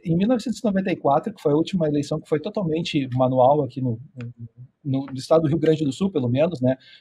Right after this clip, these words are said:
Nós tivemos mais de oito mil recursos interpostos na Secretaria Judiciária do Tribunal Regional Eleitoral, ah, tendo por objetivo o escrutínio da, da, da, do voto em papel,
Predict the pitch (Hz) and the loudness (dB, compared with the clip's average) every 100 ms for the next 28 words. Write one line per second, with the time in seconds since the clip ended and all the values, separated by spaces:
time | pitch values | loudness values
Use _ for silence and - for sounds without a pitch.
0 | - 151 - 160 190 180 160 190 196 185 | -4 -4 2 4 4 2 2 2 2 -2
1 | 208 160 160 165 170 - 170 - 139 156 | -2 0 0 0 -4 -4 -8 -8 -8 -2
2 | 165 143 135 143 147 123 117 123 135 135 | 0 0 2 2 0 -6 -10 -10 -10 -12
3 | 127 135 127 127 - - 131 131 123 - | -8 -8 -6 -8 -12 -4 -2 -4 -6 -14
4 | 131 127 127 127 131 123 120 131 151 143 | -10 -4 -2 -2 -2 0 2 2 6 6
5 | - - - _ 143 147 151 151 165 175 | 6 2 -20 _ 4 8 8 8 4 4
6 | 180 175 143 151 - 175 165 - 170 - | 2 2 2 0 0 -4 -4 -4 -4 -4
7 | - 160 147 120 120 107 110 _ - 117 | -2 0 2 2 2 0 -2 _ -12 -4
8 | 113 113 113 - 123 123 120 117 120 120 | 0 0 -4 -12 -6 -2 -2 -2 -2 4
9 | 131 - 127 135 123 113 | 4 4 -2 0 0 -2